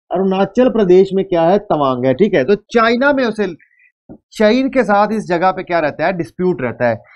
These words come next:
इसी एरिया में क्या पड़ता है? सिक्किम भी पड़ता है। ये देखिए,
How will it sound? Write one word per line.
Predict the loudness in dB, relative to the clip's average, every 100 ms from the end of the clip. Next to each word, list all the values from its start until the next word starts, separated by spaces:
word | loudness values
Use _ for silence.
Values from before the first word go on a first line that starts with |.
| -4
इसी | -2 2 4
एरिया | 4 4 2
में | 2
क्या | 2 2
पड़ता | 0 -2
है? | -2
सिक्किम | -4 -6 -2 0
भी |
पड़ता | 0 -2 -4 -2
है। | 0
ये |
देखिए, | -2 -6 -8